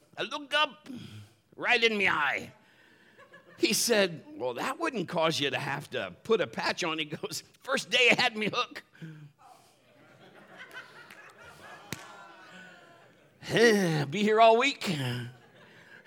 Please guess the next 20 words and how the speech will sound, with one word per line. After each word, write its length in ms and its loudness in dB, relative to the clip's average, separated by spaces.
<laughs> 120 0
Everybody 340 -2
was 140 2
happy 300 0
at 80 0
the 60 -6
wedding. 340 0
Even 180 -8
the 80 -6
cake 300 -4
was 140 -8
in 140 -4
tears. 400 -10
Okay, 320 0
we're 140 -2
done. 180 -10
How 180 6
are 180 12
you 140 8
today? 540 8